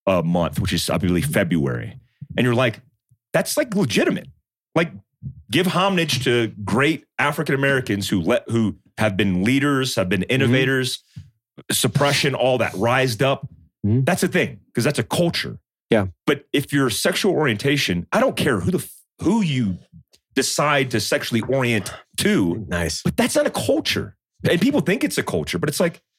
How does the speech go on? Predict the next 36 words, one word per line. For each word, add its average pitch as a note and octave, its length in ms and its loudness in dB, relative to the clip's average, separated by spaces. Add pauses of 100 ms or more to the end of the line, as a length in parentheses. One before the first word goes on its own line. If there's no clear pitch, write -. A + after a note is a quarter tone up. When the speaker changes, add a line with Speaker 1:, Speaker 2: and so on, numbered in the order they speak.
(140)
Speaker 1:
that's F#3 180 0
a G#3+ 60 0
sexual G#3+ 380 0
orientation. F3+ 760 0 (340)
Being A#3 300 2
a F3+ 40 2
human F3+ 340 2
being D#3+ 240 2
and A2 100 0
loving D3+ 280 2
your G#2 120 0
children C#3+ 420 2
or A2+ 80 0
loving B2+ 280 2
your G2 80 0
Speaker 2:
Yeah. F#2+ 60 -4
Speaker 1:
spouse, C#3+ 360 2 (240)
that's F3 200 -2
a F#3+ 40 2
human E3 380 0
condition. C3+ 560 -2
That's, D3 200 0
like, C3 160 0
human F#3 340 0
stuff. - 440 -6 (160)
Speaker 2:
Right. E2 220 0 (320)
Speaker 1:
But - 180 0
we C#3 180 2
isolate B2+ 500 2
it G2 80 0
like A2 140 0
it's G2+ 140 -4
a, G2 140 -2 (100)
it's G#2 140 -2
a G2 100 2
subculture. - 960 -2